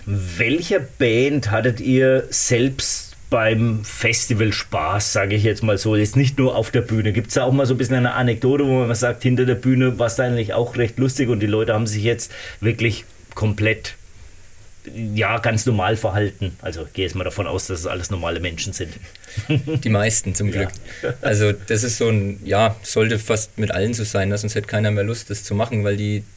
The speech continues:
Speaker 2: die Truppe hinter der Bühne, die arbeitet wirklich, äh, das Wochenende durch. Da gibt's auch nicht irgendwie Schichtwechsel oder so, sondern da wird außer Arbeiten und Schlafen nimmer viel gemacht, drei Tage lang. Ähm, oder was heißt Arbeiten, eben an dieser Bühne sein. Ähm,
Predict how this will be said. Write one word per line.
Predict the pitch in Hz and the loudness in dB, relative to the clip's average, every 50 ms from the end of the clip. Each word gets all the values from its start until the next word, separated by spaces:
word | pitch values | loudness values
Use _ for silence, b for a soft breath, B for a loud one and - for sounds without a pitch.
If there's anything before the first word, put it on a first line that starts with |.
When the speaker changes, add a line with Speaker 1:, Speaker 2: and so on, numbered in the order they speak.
| - | -8
Speaker 2:
die | - 104 104 101 | -4 -4 -2 -2
Truppe | - 104 117 117 117 107 | -4 -4 -4 -2 0 0
hinter | 107 131 147 139 | 2 2 4 4
der | - 117 104 | 4 4 2
Bühne, | 117 120 123 127 120 | 2 0 -2 0 0
die | 110 104 - | 0 -2 0
arbeitet | 104 104 113 110 110 107 110 | 0 2 2 2 0 0 -2
wirklich, | 113 113 - - 113 104 - - - - - | -4 -4 -2 -4 -4 -4 -4 -4 -6 -6 -4
äh, | 107 107 104 101 | 0 2 2 2
das | 98 101 - | 0 0 0
Wochenende | 110 104 104 104 98 101 98 | 0 0 2 2 0 0 0
durch. | 98 117 131 143 139 - - | 2 4 4 4 2 0 -2
Da | 101 | -4
gibt's | 104 - 113 - - | -2 -4 -6 -6 -4
auch | 107 104 107 | -4 -2 0
nicht | 107 104 - | -2 -2 -2
irgendwie | 104 110 107 107 107 | -2 -2 -2 -2 0
Schichtwechsel | 104 135 - - - 107 104 - - 107 101 | 0 0 -2 -2 -2 -2 -2 -2 -2 -2 0
oder | 104 110 113 110 | 2 2 2 2
so, | 117 123 135 135 - B B B B B B B B B | 2 0 0 0 -2 B B B B B B B B B
sondern | B - 117 110 107 110 110 107 | B -4 -2 0 0 0 0 0
da | 104 107 104 | 0 0 0
wird | 110 110 107 - - - 120 | -2 -2 -4 -4 -8 -4 -2
außer | 110 104 - 113 107 107 | -2 0 0 0 -2 -2
Arbeiten | 104 107 113 110 117 | 0 0 0 0 -2
und | 110 107 | -2 -4
Schlafen | - - 107 104 113 113 123 117 117 | -4 -2 -2 -2 -2 -2 -4 -4 -2
nimmer | 113 110 113 110 110 | -2 0 0 -2 -2
viel | - 110 113 107 | -2 -2 -2 0
gemacht, | 104 107 127 - - - | 0 0 -2 -2 -4 -4
drei | - 104 107 | -2 0 0
Tage | 104 - 107 107 110 110 | 0 0 0 0 2 2
lang. | 117 131 156 - B B B B B B B B B B B B - | 0 0 -2 -4 B B B B B B B B B B B B 2
Ähm, | 120 113 110 110 104 | 2 4 4 4 2
oder | 101 101 98 95 | 2 2 2 2
was | 104 104 | 0 0
heißt | 110 107 - - | -2 0 0 2
Arbeiten, | - - 123 104 95 - | 4 4 4 4 2 2
eben | 104 101 104 | 0 0 0
an | 98 98 | 0 0
dieser | 101 101 107 | 0 0 0
Bühne | 101 120 127 131 127 110 | 0 0 0 0 0 0
sein. | - - 101 107 120 127 123 113 - - - - - - - - - | 0 2 2 2 0 0 -4 -8 -14 -20 -20 -20 -20 -20 -12 -6 -2
Ähm, | 110 110 107 110 110 110 110 110 113 110 110 110 | 0 2 2 4 4 4 4 4 4 2 2 0